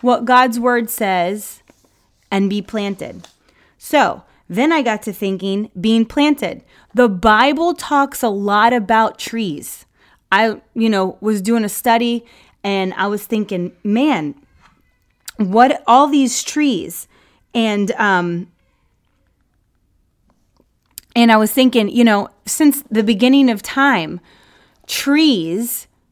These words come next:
have been there. I mean, the Garden of Eden and so on. It's, it's, it, and the Bible talks a lot about trees. And I was thinking,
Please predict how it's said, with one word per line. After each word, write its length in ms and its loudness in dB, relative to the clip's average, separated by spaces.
have 240 0
been 260 6
there. 300 0
I 80 -2
mean, 220 -2
the 80 -2
Garden 380 -2
of 160 -4
Eden 500 2
and 180 2
so 280 4
on. 280 -2
It's, 300 -2
it's, 500 -2
it, 300 0
and 180 8
the 60 6
Bible 340 4
talks 340 0
a 60 2
lot 300 2
about 280 -4
trees. 320 -10
And 80 -8
I 80 -2
was 120 -6
thinking, 440 0